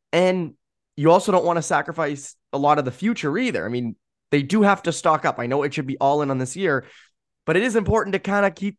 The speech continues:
the prospects together. I know we talked about Lysell, um, on Monday, and I stand by that, but that doesn't mean I'm, like, eager to trade him. Uh, but at the same time, he didn't go to the Hurricanes. He didn't go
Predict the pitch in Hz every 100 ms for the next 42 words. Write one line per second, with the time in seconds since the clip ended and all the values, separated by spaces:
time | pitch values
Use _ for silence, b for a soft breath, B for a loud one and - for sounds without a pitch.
0 | - 180 196 185 185 165 - 165 165 143
1 | 151 151 147 139 135 127 123 131 123 117
2 | b b b 110 104 98 - 131 202 226
3 | 151 139 131 240 269 131 117 120 139 135
4 | 147 151 160 151 139 123 123 117 - 151
5 | 135 131 - 156 233 143 82 101 B B
6 | B - 117 113 190 196 240 302 214 170
7 | 170 220 185 202 175 135 117 107 98 90
8 | 117 127 131 123 120 120 113